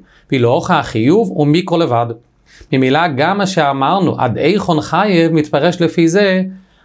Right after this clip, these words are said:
עד איזה דור, אבל לא בכמות הלימוד.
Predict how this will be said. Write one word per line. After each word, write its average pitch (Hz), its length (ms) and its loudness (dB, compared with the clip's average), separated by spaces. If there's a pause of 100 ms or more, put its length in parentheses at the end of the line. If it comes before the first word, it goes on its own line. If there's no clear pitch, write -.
עד 170 280 0
איזה 170 360 2
דור, 147 480 0 (600)
אבל 110 220 2
לא 175 480 2 (100)
בכמות 151 520 0
הלימוד. 113 400 -2